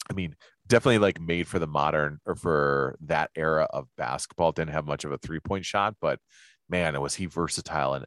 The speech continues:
at six eight could rebound, fucking run the offense through him. I mean, he would have been a real problem. Uh, and all around, like, great guy, like, fantastic franchise guy. Just never can get it. Got a little kind of second, uh, life with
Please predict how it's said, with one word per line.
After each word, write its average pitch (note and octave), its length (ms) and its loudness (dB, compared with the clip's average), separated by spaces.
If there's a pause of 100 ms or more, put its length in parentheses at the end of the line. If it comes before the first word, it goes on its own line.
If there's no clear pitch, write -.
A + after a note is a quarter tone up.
at D2 260 -6
six - 360 -6
eight C#2+ 340 -4 (380)
could C2+ 260 -4 (140)
rebound, D2+ 580 0 (240)
fucking C2+ 460 -8 (280)
run F2 160 2
the D#2+ 140 -2
offense D2 400 0
through D2 260 -4
him. B1 300 -8
I - 60 -12
mean, C2+ 100 -10
he E2 120 -2
would G2 100 6
have D#2+ 60 -2
been D#2+ 80 -4
a C#2 60 -6
real C#2+ 240 -2
problem. B1+ 520 -4 (400)
Uh, C2+ 320 2
and F#2+ 120 0
all G2 160 6
around, D2+ 240 2
like, C#2+ 280 -6
great D#2 200 0
guy, A1+ 180 0
like, G1+ 260 -8 (160)
fantastic D2+ 760 -4
franchise C2+ 480 -8
guy. A1+ 360 -4 (360)
Just F2+ 160 -10
never E2 200 0
can C#2+ 200 -8
get C#2 140 -4
it. C#2+ 180 -2
Got E2+ 140 4
a E2+ 40 4
little D2 280 -2
kind D#2 220 -6
of B1 260 -6 (260)
second, D#2 440 -2 (340)
uh, B1 280 0
life C#2+ 440 -2
with C2+ 360 -6